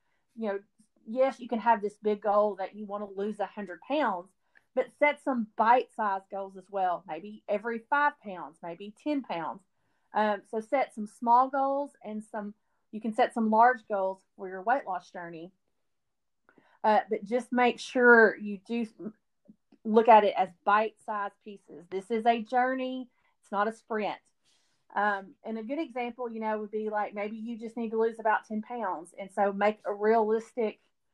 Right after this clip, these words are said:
time frame for that. And the fact that, let's say I'm gonna try to lose ten pounds in three months. It's specific. It can be measured, uh, because you've set a goal of ten pounds, but you could also say, "I wanna drop a,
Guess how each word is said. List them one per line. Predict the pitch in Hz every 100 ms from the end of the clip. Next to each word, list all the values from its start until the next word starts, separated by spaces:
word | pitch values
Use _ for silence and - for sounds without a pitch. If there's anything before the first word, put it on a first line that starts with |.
| _ _
time | 247 254 320
frame | 254 185 185
for | 185
that. | 175 156 175 -
And | 196 185
the |
fact | - 202 202
that, | 208
let's | 185 196
say | 202
I'm | 202
gonna | 196 202
try | - 202
to | 208
lose | 202 196 _
ten | 202 202
pounds | 196 208 208
in | 202 196
three | 185 202
months. | 208 269 196 _ _ _ _ _ _ 202
It's | 208 -
specific. | 233 220 - 151 226 240 - _ -
It | -
can | 233
be | 214
measured, | 190 180 202 262 _ _ _ _ -
uh, | 202 196 196
because | 202 208 202
you've | 208 196
set | - 202
a |
goal | 190 196 202
of | 196
ten | 226
pounds, | 214 196 208 214
but | 220
you | 220
could | 214
also | 208 214 202
say, | 233 208 208 202 -
"I |
wanna | 196 208 214
drop | 214 214 220
a, | 214 202